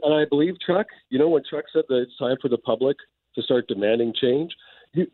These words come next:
we, it, it is time. Uh, and, and not just on the amber lights. Let's think about all of the studies and the millions and millions of dollars we've spent on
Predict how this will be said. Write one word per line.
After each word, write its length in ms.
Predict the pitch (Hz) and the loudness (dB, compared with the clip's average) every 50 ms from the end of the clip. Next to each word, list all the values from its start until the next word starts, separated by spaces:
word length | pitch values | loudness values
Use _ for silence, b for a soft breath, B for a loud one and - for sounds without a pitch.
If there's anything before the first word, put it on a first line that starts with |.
| _ | _
we, 80 | - 190 202 - _ - | -2 -2 -2 -2 _ -2
it, 440 | - 165 165 123 117 - 143 151 151 | 0 2 2 2 0 0 0 0 2
it 20 | 120 | 2
is 180 | 104 113 123 - - - | 2 0 0 -2 -4 -6
time. 320 | 87 76 62 57 - - - _ _ - | -6 -4 -4 -6 -10 -16 -20 _ _ -4
Uh, 100 | - 101 107 - | -2 -2 -2 0
and, 100 | 131 151 | 0 0
and 260 | 170 170 147 160 151 | 2 2 2 2 2
not 220 | 151 156 175 170 - - | 2 2 2 0 0 0
just 240 | 160 139 127 - 139 | -2 -2 0 0 0
on 140 | 123 117 | 0 2
the 160 | 107 101 95 95 | 2 2 2 2
amber 320 | 104 107 104 101 92 80 | 0 0 0 -2 -4 0
lights. 320 | 87 98 95 92 90 - - - B B B B B B | 0 0 0 0 -4 -6 -16 -20 B B B B B B
Let's 140 | 190 190 185 - | -6 -6 -6 -4
think 140 | - 196 185 - | -4 -4 -2 -2
about 280 | 151 - 123 110 101 - - - | -2 0 0 0 0 -2 -4 -4
all 280 | 110 120 131 151 170 | -2 0 0 0 -2
of 80 | 165 160 | -2 -4
the 80 | 139 131 - - | -8 -12 -14 -6
studies 380 | - 110 101 95 90 76 67 - - - - _ _ _ _ _ - | -4 -4 -4 -4 -6 -12 -14 -16 -20 -20 -20 _ _ _ _ _ -10
and 140 | 123 120 | -8 -4
the 80 | 113 113 | -4 -4
millions 720 | 107 110 113 117 123 127 139 151 160 180 202 233 240 233 - - - - _ _ | -4 -4 -4 -2 0 0 0 0 0 0 0 0 -2 -6 -10 -14 -16 -18 _ _
and 260 | - 117 113 110 110 107 | -8 -6 -6 -6 -4 -2
millions 520 | 117 120 123 131 127 104 85 73 71 - - - - | 0 2 2 2 2 0 0 -4 -8 -14 -18 -10 -10
of 120 | 92 101 - | -10 -6 -2
dollars 540 | - 101 95 90 80 76 85 107 165 - - b b b b b _ | -2 -2 0 -2 -4 -4 -6 -4 -4 -6 -8 b b b b b _
we've 140 | 110 113 110 - | -4 -2 -2 -2
spent 340 | - 120 110 110 107 - 117 | -2 -2 0 0 0 0 -2
on 400 | 98 98 101 98 92 92 101 | 0 2 0 0 -2 -2 -6